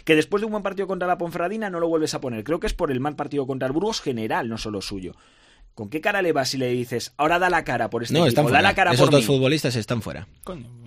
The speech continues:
Speaker 3: claro, porque no, no cuenta, no cuenta con ellos. Yo
Speaker 1: Claro,
Speaker 3: reitero,
Speaker 1: pero es que tienes
Speaker 3: creo,
Speaker 1: una plantilla de
Speaker 3: creo que
Speaker 1: veinte
Speaker 3: ahora hablamos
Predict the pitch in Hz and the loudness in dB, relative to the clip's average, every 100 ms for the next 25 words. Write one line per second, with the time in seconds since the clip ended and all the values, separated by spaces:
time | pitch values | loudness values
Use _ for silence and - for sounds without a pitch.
0 | - 123 113 131 190 113 117 123 127 127 | -14 -10 -8 -10 -12 -14 -12 -10 -10 -10
1 | 131 131 123 113 104 - 120 127 123 117 | -10 -10 -10 -10 -12 -10 -8 -6 -6 -6
2 | 117 117 123 123 165 170 151 143 151 139 | -6 -6 -8 -2 0 2 4 6 6 4
3 | 123 170 156 165 170 175 147 139 123 120 | 2 2 4 6 6 4 2 2 2 4
4 | 120 185 185 185 185 180 175 | 6 6 8 8 10 8 8